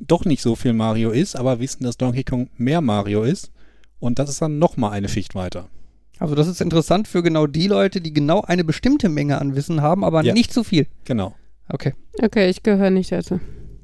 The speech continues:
Speaker 2: Ja, du gehörst zu denen, hat überhaupt nicht genug Wissen und denkt sich von
Speaker 3: Genau.
Speaker 2: Anfang an, ja, ist doch so.
Speaker 3: Genau, ich hab abgeschaltet
Speaker 1: Südlich
Speaker 3: vor
Speaker 1: der Mario Timeline hat Prinzessin Peach dann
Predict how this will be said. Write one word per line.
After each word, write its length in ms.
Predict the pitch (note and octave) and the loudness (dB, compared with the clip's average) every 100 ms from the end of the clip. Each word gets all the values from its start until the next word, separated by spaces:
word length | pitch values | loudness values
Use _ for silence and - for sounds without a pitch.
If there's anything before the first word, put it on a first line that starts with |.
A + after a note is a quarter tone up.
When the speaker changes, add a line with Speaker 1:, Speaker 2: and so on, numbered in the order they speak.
| - - - - | -20 -20 -12 -4
Speaker 2:
Ja, 80 | D3 | 0
du 120 | D#3+ | 2
gehörst 340 | F#3 F#3 F#3 | 2 2 0
zu 80 | F#3 | -2
denen, 160 | F3+ F3 | 2 2
hat 100 | D3+ | 2
überhaupt 260 | D3 G3+ | 2 2
nicht 120 | B3 - | 2 0
genug 240 | A3+ G#3 | -2 2
Wissen 300 | A3+ A#3+ A3 | 0 2 0
und 80 | F#3+ | 4
denkt 160 | G3 | 4
sich 80 | A#3+ | 6
von 80 | A3+ | 6
Speaker 3:
Genau. 140 | F#3+ F3 | 6 4
Speaker 2:
Anfang 160 | E3+ | 4
an, 260 | D#3 D#3 D#3 | 4 2 2
ja, 140 | D#3+ | 2
ist 200 | E3 - | 2 -2
doch 100 | C#3+ | -6
so. 160 | - D3 - - | -6 -10 -10 -2
Speaker 3:
Genau, 220 | A3+ G#3 F3 | 2 4 2
ich 120 | G3 | 2
hab 140 | G3+ | 0
abgeschaltet 680 | - - F#3+ - G3 E3+ F#3+ | 0 0 0 4 4 4 2
Speaker 1:
Südlich 120 | - F3+ | 4 4
Speaker 3:
vor 200 | E3 F3 - - - | 4 0 -6 -12 -2
Speaker 1:
der 100 | E3+ | 0
Mario 420 | D#3+ D#3 E3 E3+ | 2 0 2 0
Timeline 640 | - D3+ C#3 A#2 G2 G2+ F#2 | 0 2 2 0 -2 -4 -2
hat 120 | A#2 - - - | -4 -6 -16 -6
Prinzessin 580 | D#3+ - D3 - C#3 B2 | -4 -2 -4 -4 -6 -6
Peach 320 | - C#3 F#3 - | -4 -2 -2 -2
dann 280 | E3+ D#3 | -2 -2